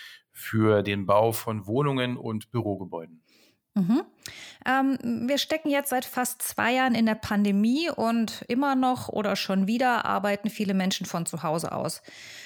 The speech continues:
Speaker 2: Ähm, nach verschiedenen Umfragen woll-, will nur ein kleiner Teil der Beschäftigten, also so plus minus zehn Prozent, ähm,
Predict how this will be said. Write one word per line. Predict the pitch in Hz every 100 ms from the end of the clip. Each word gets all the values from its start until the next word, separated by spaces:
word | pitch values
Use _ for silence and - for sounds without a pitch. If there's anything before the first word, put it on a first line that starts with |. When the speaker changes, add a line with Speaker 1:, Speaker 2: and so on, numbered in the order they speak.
| - -
Speaker 2:
Ähm, | 208 208 214 220 196
nach | 196 226
verschiedenen | 233 233 - 240 233
Umfragen | 214 240 294 - - 240 240 240 240 220 180
woll-, | 196 220 233 233
will | - 247
nur | 254
ein | 220
kleiner | - 226 277 277
Teil | - 190
der | 190
Beschäftigten, | 170 170 185 - 185 -
also | 170 180
so | 175
plus | 175 - 233 -
minus | 202 214 202 -
zehn | 226 220
Prozent, | - - 269 320 - - - - - _
ähm, | 214 208 208 214